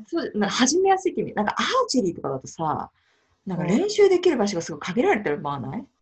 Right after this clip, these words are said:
Speaker 2: え、待って、フェンシングってあの、お面みたいなの被ってるよね。
Speaker 1: そうだよ。<laughs>
Speaker 2: え、でもまあまあ、まあまあグッズあるじゃん、まあまあ。
Speaker 1: そう。
Speaker 2: え？
Speaker 1: アーチェリー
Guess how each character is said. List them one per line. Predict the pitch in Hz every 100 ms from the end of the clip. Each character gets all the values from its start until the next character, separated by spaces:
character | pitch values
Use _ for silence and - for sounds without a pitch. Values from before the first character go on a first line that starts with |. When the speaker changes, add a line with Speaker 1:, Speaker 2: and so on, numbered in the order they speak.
| _ -
Speaker 2:
え、 | 233 240
待 | 392
っ |
て、 | -
フ | 214
ェ | 381
ン | 466
シ | 339
ン | 247
グ | 180
っ |
て | 175
あ | 165
の、 | 165
お | 196
面 | 254 330
み | 370
た | 254
い |
な | 175
の | -
被 | 180
っ | 208
て | 175
る | 160
よ | 131
ね。 | 147 156 - _ -
Speaker 1:
そ | 214
う |
だ | 165
よ。 | 151 320 - _ _ _ _ _ _ _
<laughs> | - - - - _ _ - - - 220
Speaker 2:
え、 | 262
で | 247 277 -
も | 233
ま | 285
あ | 381
ま | 403 403
あ、 | 294 - - _ - -
ま | 247 359
あ | 403
ま | 415
あ |
グ | 269 214
ッ | 175
ズ | 185
あ | 233
る | 202
じ | 170
ゃ |
ん、 | 151
ま | 185 180
あ |
ま | 185 180
あ。 |
Speaker 1:
そ | 269 -
う。 |
Speaker 2:
え？ | 214 349 -
Speaker 1:
ア | 359 466
ー |
チ | 403
ェ | 269
リ | 202
ー | 185